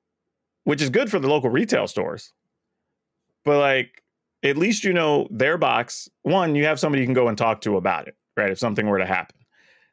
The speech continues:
The other is that they're likely getting it specifically just from a distributor or from a trusted customer that they would have bought that from to resell. And there's a good chance they probably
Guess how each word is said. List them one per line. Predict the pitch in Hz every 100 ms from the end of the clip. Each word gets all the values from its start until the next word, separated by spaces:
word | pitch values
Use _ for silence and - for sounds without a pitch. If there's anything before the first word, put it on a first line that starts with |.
| _
The | 139 131 143 - -
other | 196 170 139
is | 120
that | 127 113 -
they're | 120 170
likely | 160 160 143
getting | 139 135
it | 127 -
specifically | - 117 143 135 127
just | 104 139 165
from | 165 165
a |
distributor | 165 - 170 127 95 98 - _ _ _ _ _ _ _
or | 156 160 147
from | 151 135
a | 120
trusted | 143 131 135 107
customer | 123 123 117 113
that | 107
they | 113
would | 110 107
have | 95
bought | 110 107
that | 104 -
from | 110 101
to |
resell. | 92 98 - - - _ _ _ _ _ _ _ _ _ -
And | 151
there's | 151
a | 135
good | 185 160
chance | 143 123
they |
probably | 123 135 120